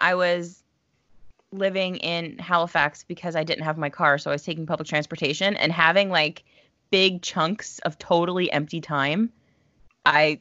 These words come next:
filled them with podcasts. But I can see, like, if you don't have big chunks of empty time, like, if you don't have, like, a commute to work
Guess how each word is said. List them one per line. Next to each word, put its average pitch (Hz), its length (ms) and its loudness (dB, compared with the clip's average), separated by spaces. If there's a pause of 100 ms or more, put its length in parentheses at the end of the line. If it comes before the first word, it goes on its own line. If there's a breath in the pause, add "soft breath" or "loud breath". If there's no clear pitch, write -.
(100)
filled 143 240 -6
them 135 240 -6
with - 100 -20
podcasts. - 540 -10
But 208 120 6
I 190 120 6
can 247 200 -2
see, 233 180 -2
like, 180 220 0
if 175 140 -6
you 202 140 -4
don't 208 280 2
have 160 340 2
big 226 160 -4
chunks 247 300 -4
of 240 100 -6
empty 240 240 -2
time, 247 440 -2 (120)
like, 180 160 -6
if 175 60 -2
you 175 60 2
don't 160 120 2
have, 170 160 4
like, 160 160 0
a 160 40 -4
commute 160 380 -6
to 160 120 -6
work 151 440 2